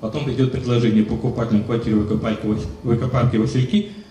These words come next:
Новый год в Париже в подарок. Телефон, соответственно, люди приезжают, «Слушайте, у вас же там поездочка,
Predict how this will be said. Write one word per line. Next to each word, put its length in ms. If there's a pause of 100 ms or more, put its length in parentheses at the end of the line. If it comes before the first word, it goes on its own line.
(720)
Новый 320
год 160
в 80
Париже 320
в 80
подарок. 420 (360)
Телефон, 360 (400)
соответственно, 460
люди 120
приезжают, 360
«Слушайте, 400
у 60
вас 140
же 60
там 180
поездочка, 580